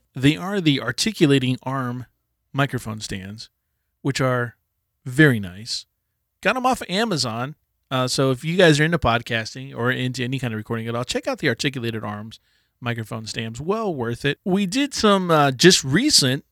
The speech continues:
Speaker 2: major upgrades. We moved away from our mixing board, and we went with a, uh, Focusrite Scarlett,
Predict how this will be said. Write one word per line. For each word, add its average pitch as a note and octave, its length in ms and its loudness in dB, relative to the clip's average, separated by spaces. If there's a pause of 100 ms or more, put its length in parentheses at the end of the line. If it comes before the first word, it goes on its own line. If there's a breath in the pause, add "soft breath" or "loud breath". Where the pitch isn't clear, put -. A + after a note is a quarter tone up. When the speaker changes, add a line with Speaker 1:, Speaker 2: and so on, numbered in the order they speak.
(160)
Speaker 2:
major C#3 380 4
upgrades. C3 480 0
We C#3+ 80 4
moved G3 260 6
away E3 260 0
from C3 220 -8
our A#2+ 360 0 (180)
mixing C#3+ 420 0
board, A#2 460 -6 (400)
and C3 160 2
we C3 100 0
went D3 320 -2
with C#3 400 2
a, B2+ 320 0
uh, A2 260 -2 (300)
Focusrite F3+ 600 0
Scarlett, D3+ 760 -2